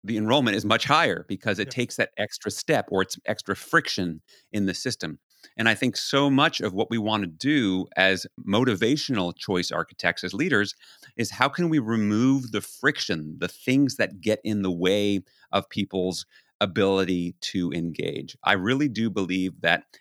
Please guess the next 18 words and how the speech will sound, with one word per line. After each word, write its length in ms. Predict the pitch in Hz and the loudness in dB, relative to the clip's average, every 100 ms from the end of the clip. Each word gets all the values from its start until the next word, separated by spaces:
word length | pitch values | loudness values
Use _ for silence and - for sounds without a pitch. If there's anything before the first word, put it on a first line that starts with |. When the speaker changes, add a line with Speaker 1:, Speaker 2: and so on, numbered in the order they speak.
| _ - | _ -6
Speaker 1:
at 220 | 98 - | -4 0
our 160 | 98 92 | 2 2
core, 640 | - - 117 110 127 175 _ _ - | -2 -4 0 2 0 -4 _ _ 0
all 260 | 98 131 | 2 2
of 120 | 131 98 | 2 2
us 240 | 98 - | 0 -4
would 180 | 98 90 | -6 -6
like 420 | 85 82 113 - | -2 0 0 -2
to 360 | - 101 95 95 _ _ _ - | -4 0 0 -2 _ _ _ 2
operate 440 | 98 - 107 107 - | 2 4 0 2 0
at 140 | 95 | 0
our 160 | 85 82 | 0 0
best. 520 | - 120 175 - - _ _ | 2 0 0 -8 -12 _ _
We 120 | - 101 | -2 2
would 160 | 95 | 2
like 260 | 85 95 120 | 2 2 0
to 100 | 107 | -8
contribute 760 | - 95 - - 92 135 - | -4 -6 -4 -4 -2 0 -2